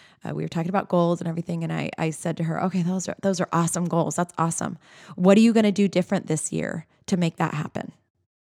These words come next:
<laughs> That was my question. "What are you gonna do different this year to make that happen?" Because they were the exact same goals as the year before and actually the year before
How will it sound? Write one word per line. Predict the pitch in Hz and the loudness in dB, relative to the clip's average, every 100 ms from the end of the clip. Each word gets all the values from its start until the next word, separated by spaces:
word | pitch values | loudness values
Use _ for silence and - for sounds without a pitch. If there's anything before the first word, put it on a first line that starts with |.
| _ | _
<laughs> | - - - | -10 -10 -6
That | 170 | -6
was | - - | -6 -8
my | 165 | -8
question. | - 165 - - - - - - - - - | -4 -6 -6 -14 -16 -20 -20 -18 -18 -12 0
"What | 185 | 4
are | 214 | 6
you | 220 | 4
gonna | 196 180 | 2 2
do | 170 143 _ - | -2 -4 _ 2
different | 220 214 - 147 - - - _ - | 4 4 0 -10 -10 -16 -20 _ -8
this | 147 147 - | -4 -4 -4
year | - - - - _ _ - | -8 -10 -10 -16 _ _ -6
to | 170 | -2
make | 160 - | -2 -4
that | 156 151 | -6 -4
happen?" | 175 - - - - | -8 -10 -16 -10 -4
Because | 175 175 | 0 2
they | 170 | 2
were | 165 | 2
the | |
exact | 160 147 165 - | 0 -2 -2 -2
same | 190 175 | -2 0
goals | 170 160 | 0 -2
as | 160 151 | -4 -4
the | 160 | -2
year | 156 | 0
before | 160 156 156 | -2 -2 -4
and | 156 | -4
actually | 151 - 156 | -6 -8 -8
the | 156 | -6
year | 156 | -6
before | 151 143 165 | -6 -8 -10